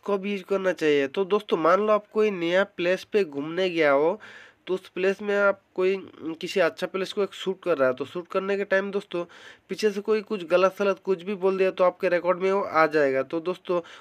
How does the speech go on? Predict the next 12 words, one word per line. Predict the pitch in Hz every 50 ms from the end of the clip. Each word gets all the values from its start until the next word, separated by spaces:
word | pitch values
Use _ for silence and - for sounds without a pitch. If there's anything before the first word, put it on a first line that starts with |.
| - -
उस | 175 190 190 190
जगह | 214 202 214 214
पे | 208 214
आपका | 208 208 208 - 220 208
ये | 202 190
म्यूट | 180 180 185 190 190
वाला | 185 202 196 196
ऑप्शन | 196 - - 208 196
बहुत | 185 170 180 185 180 165
ज़्यादा | 185 190 175 208 208 190 170 -
काम | 170 180 180 180
आएगा। | 190 185 190 190 190 214 254